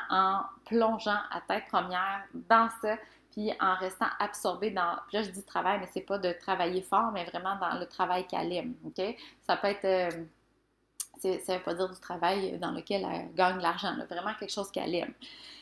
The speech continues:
Euh, puis, euh, l'affaire qui se passe, par exemple, c'est que si, euh, euh, s'il y a pas assez de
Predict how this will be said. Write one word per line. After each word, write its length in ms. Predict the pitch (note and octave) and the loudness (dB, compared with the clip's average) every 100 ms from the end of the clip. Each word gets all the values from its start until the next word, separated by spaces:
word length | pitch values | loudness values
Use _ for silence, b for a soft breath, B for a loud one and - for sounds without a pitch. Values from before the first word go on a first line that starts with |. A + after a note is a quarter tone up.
| B B - | B B 2
Euh, 600 | G3+ G3+ G3+ G3 F#3+ D#3 - _ _ - _ | 4 6 2 0 -2 -4 -8 _ _ -14 _
puis, 440 | - A#3 A#3+ B3+ - | 0 6 8 6 4
euh, 800 | - F3+ E3+ E3+ E3+ E3 D#3+ D#3+ - - - | 0 2 2 2 2 2 0 -2 -4 -8 -2
l'affaire 480 | G3+ F#3 F3+ F3 | 0 2 4 2
qui 80 | - | 0
se 100 | - | -4
passe, 160 | - A#3+ | -2 -2
par 120 | - F#3 | -2 -2
exemple, 320 | F3+ G#3+ B3 | -2 -2 -2
c'est 140 | - F#3+ | -2 -4
que 360 | - G3+ A3+ C#4 _ - - | 2 2 2 -6 _ -16 -4
si, 420 | A#3 B3+ C#4 - - | 4 6 6 2 0
euh, 580 | F#3+ F3 E3+ E3+ E3 - - _ _ _ _ _ _ - | 4 4 2 -2 -4 -6 -10 _ _ _ _ _ _ -8
euh, 460 | F#3+ F3 E3 D#3 - _ _ _ _ _ _ _ _ _ - _ _ _ _ _ _ _ _ _ _ - | -6 -4 -4 -4 -6 _ _ _ _ _ _ _ _ _ -20 _ _ _ _ _ _ _ _ _ _ -10
s'il 560 | F#3+ - B3 B3+ B3 - | -8 -2 4 6 6 2
y 140 | G3+ | 0
a 60 | F#3 | 0
pas 360 | - B3 A#3+ - | 0 0 0 0
assez 500 | F#3+ - G3 G#3 F#3 | -4 -4 -4 -4 -4
de 460 | E3+ E3+ E3 E3 | 2 2 4 2